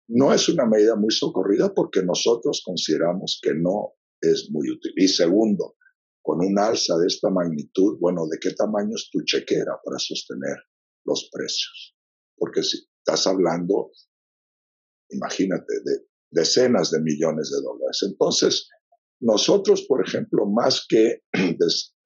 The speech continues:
que decir fijemos precios o regulemos precios, más bien señalamos experiencias exitosas, incluso de Chile, en, en el alza de precios anterior, dos mil ocho, dos mil once,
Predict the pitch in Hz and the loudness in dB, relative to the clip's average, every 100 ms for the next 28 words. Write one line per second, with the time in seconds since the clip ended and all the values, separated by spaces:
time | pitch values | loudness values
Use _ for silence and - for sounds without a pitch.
0 | _ _ _ _ _ _ _ _ - 92 | _ _ _ _ _ _ _ _ 2 4
1 | 87 - - - - 92 - - 104 - | 4 2 0 0 -4 0 0 0 -4 -4
2 | 95 98 95 104 - 73 76 71 82 85 | 0 2 0 -2 -4 -4 -2 0 0 -2
3 | - - 80 71 69 - - - _ - | -6 -8 -2 0 -2 -6 -10 -14 _ -20
4 | _ _ _ _ 95 113 127 98 127 131 | _ _ _ _ 0 2 2 4 6 6
5 | 127 - _ _ _ - 104 101 90 104 | 2 -6 _ _ _ -2 0 2 2 2
6 | 117 - 104 - 90 92 110 - - 87 | 0 -4 -4 -4 -2 -2 -2 -4 -4 -6
7 | - - 110 - 90 - - 110 110 220 | -8 -4 -4 -2 -4 -6 -2 -2 0 0
8 | 240 151 135 98 - - 73 85 95 - | 0 2 2 2 0 -4 -2 -2 -2 -4
9 | 78 82 80 82 80 82 98 104 - 110 | -6 -4 -6 -6 -2 0 0 0 0 0
10 | 98 - - 95 - 101 - - - 76 | -2 -2 -2 0 0 -2 -6 -10 -8 -6
11 | - 78 95 98 80 78 80 80 82 - | -2 4 4 4 2 0 -2 -2 -2 -2
12 | 80 85 82 78 73 - | -4 -2 0 0 0 -4